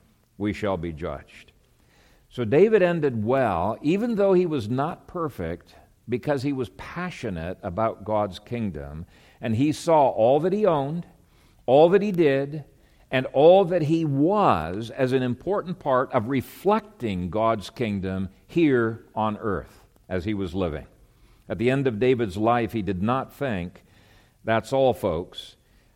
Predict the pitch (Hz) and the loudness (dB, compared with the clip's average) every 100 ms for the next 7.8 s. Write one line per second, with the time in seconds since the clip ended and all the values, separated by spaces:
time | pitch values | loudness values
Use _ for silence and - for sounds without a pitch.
0 | - 95 98 131 135 - 147 160 170 156 | -8 -4 0 0 0 2 4 4 4 2
1 | 127 139 139 107 123 113 98 95 - 104 | 0 0 -2 -2 0 2 0 -4 -6 -8
2 | - 147 147 147 147 135 110 107 117 117 | -4 -4 0 0 0 -4 -4 0 0 0
3 | 92 107 123 139 151 139 135 127 131 101 | -2 -2 -2 -2 -2 -4 -4 -4 -4 -6
4 | 78 73 76 82 - _ - 98 101 92 | -6 -10 -14 -16 -20 _ -10 -8 -6 -2
5 | 123 131 107 117 110 104 104 - 113 120 | 0 0 -2 -4 -4 -6 -10 -8 -4 -4
6 | 107 95 113 110 82 73 82 - 113 98 | -6 -6 -2 -2 -4 -6 -12 -8 -4 -4
7 | 78 98 87 71 - 95 73 67 | -4 -4 -4 -6 -8 -6 -8 -12